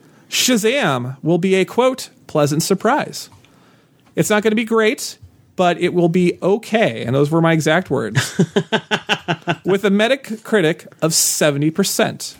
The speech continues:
Speaker 1: And Jonathan, what was your counter?
Speaker 2: Uh, I believe I said that I would let you burn on that one.
Speaker 1: So the results are Metacritic,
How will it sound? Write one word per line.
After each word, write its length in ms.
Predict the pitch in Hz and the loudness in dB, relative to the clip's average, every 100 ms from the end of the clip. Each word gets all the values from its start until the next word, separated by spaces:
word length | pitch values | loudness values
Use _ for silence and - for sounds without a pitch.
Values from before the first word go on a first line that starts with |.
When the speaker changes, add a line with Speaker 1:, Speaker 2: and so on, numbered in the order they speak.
| - | -4
Speaker 1:
And 160 | 156 | -2
Jonathan, 380 | 151 196 190 135 | 2 2 2 2
what 140 | 151 175 | 2 2
was 100 | 160 | 0
your 100 | 156 | 0
counter? 480 | - 104 - - - _ _ _ - - _ _ _ - | -4 -12 -12 -16 -18 _ _ _ -20 -20 _ _ _ -4
Speaker 2:
Uh, 200 | 135 135 | -2 0
I 140 | 147 143 | 0 -2
believe 260 | 156 165 | 0 0
I 300 | 160 151 147 | 0 0 0
said 260 | 143 170 160 | 0 -2 0
that 80 | 160 | 0
I 60 | |
would 160 | 160 156 | 0 0
let 180 | 165 160 | -2 -2
you 60 | |
burn 240 | 156 185 165 | -2 -2 -4
on 120 | 92 | -6
that 160 | 95 | -10
one. 140 | 110 104 - _ _ _ | -10 -12 -14 _ _ _
Speaker 1:
So 340 | - - 269 | -4 0 2
the 100 | 196 | 2
results 420 | 190 180 269 427 160 | 2 2 0 0 0
are 400 | 127 120 170 - _ _ _ _ _ _ - | 0 2 0 -4 _ _ _ _ _ _ -4
Metacritic, 680 | 180 277 - 165 143 196 | -2 -2 -2 0 0 -2